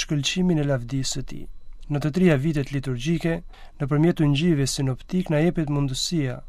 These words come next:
të reflektojmë e të kundrojmë mbi shndërrimin e Zotërisë në mal,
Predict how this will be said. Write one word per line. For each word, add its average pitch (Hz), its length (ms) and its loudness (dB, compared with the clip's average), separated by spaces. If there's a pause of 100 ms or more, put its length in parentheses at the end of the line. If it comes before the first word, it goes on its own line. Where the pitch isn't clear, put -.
(180)
të 143 140 -2
reflektojmë 175 680 0
e 160 80 -4
të - 80 -14
kundrojmë 135 720 -2
mbi 147 160 0
shndërrimin 151 640 2
e 135 80 0
Zotërisë 147 480 -2
në 143 80 0
mal, 127 240 -2